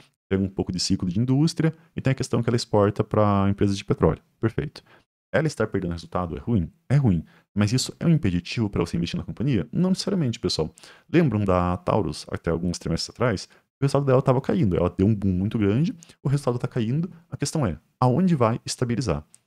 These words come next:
Se ela estabilizar aqui em um patamar de ebitda de uns duzentos e cinquenta, vamos dizer assim, pô, é bem tranquilo, tá, pessoal? Duzentos e cinquenta, pra uma empresa que tem um bi de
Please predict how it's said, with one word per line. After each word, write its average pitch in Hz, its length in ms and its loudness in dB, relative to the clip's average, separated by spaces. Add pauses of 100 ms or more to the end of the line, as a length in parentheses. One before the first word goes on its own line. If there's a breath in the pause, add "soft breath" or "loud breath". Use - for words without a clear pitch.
(200)
Se - 80 -2
ela 294 40 4
estabilizar 101 500 -2
aqui - 340 -10
em - 80 -4
um 101 60 -4
patamar 95 360 -2
de 92 100 -2
ebitda 90 420 -2
de 85 100 -4
uns 82 420 -4
duzentos 98 280 0
e - 20 -6
cinquenta, - 500 -4
vamos 92 180 -4
dizer - 60 -8
assim, 185 320 -2 (400 loud breath)
pô, 202 80 2
é 131 60 4
bem 95 200 -2
tranquilo, 107 420 -2
tá, 92 120 -6
pessoal? - 380 -6 (340 soft breath)
Duzentos 202 220 -2
e - 40 -4
cinquenta, 92 520 -2 (260)
pra 117 120 0
uma 117 60 4
empresa 107 280 0
que - 80 -12
tem 101 160 0
um 110 180 4
bi 127 280 2 (180)
de 87 640 0